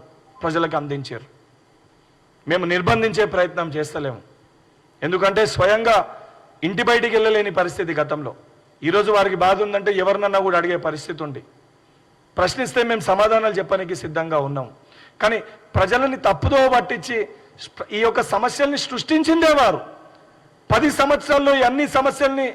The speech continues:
అవగాహనతోటి, ఆలోచనతోటి ఈ సమస్యల్ని పరిష్కరించింటే ఈరోజు ఈ యొక్క పరిస్థితే మనకు వచ్చేది కాదు. మీరు బంద్ చేసిన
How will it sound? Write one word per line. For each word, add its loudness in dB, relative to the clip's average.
అవగాహనతోటి, 2
ఆలోచనతోటి 2
ఈ -8
సమస్యల్ని -2
పరిష్కరించింటే -4
ఈరోజు 2
ఈ -2
యొక్క 0
పరిస్థితే 0
మనకు 2
వచ్చేది 2
కాదు. 0
మీరు 2
బంద్ 2
చేసిన 2